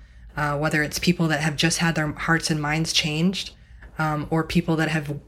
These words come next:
worked in pro-life all their life. Uh, they've done pro-life work for a long time. You know, they're, they're gra-, grateful as well because, um, they're re-inspired. Uh, they,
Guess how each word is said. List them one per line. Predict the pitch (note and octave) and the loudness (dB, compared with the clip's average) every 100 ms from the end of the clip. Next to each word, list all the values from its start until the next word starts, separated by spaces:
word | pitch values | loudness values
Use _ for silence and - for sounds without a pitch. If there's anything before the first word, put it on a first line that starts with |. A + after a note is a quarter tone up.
| - | -8
worked | D3 E3 F3 - - | 0 2 2 0 0
in | E3+ F3 | 2 2
pro-life | - E3 D3+ D3 D3 - - - | 2 0 2 -2 -4 -10 -10 -2
all | D#3+ | 0
their | D#3 D3 | 0 0
life. | C#3 D3 - - - - - | 2 0 -4 -14 -20 -20 -6
Uh, | D#3 D3 | -2 0
they've | D3+ | 0
done | D#3 E3 E3+ | 2 2 4
pro-life | E3+ E3+ D#3 D#3 - | 4 4 2 -2 -2
work | D3 C#3+ - - - - - | -2 -4 -8 -20 -20 -20 -20
for | - D#3+ D3+ | -2 0 2
a | |
long | D3 D#3+ E3 | 2 2 0
time. | E3 F#3+ C#3 C3 - - - - | 2 2 2 -4 -14 -18 -14 -2
You | E3 | 0
know, | D#3 | 2
they're, | C#3+ E3 F3+ E3+ - | 4 6 6 4 2
they're | E3+ F3 | 2 4
gra-, | E3 E3 D#3 - - E3 | 4 0 0 -6 -6 2
grateful | F3+ E3 - E3 | 4 4 4 2
as | D#3+ D3+ | 2 2
well | E3+ F#3 | 2 4
because, | F3 - E3 D#3 D3+ - - - - - - - | 2 2 -2 -2 -4 -10 -14 -20 -20 -20 -16 -8
um, | D3+ D3+ D3+ - - - | -6 -4 -6 -10 -14 -4
they're | D#3+ E3 | 2 2
re-inspired. | D3 E3 E3 F#3 F3+ - D#3 D#3+ B2+ C#3+ - - - - | 2 4 6 6 4 2 2 2 0 -6 -10 -18 -16 -10
Uh, | D#3 D3 C#3+ | -6 -6 -4
they, | D#3 D3+ D3 | -2 0 0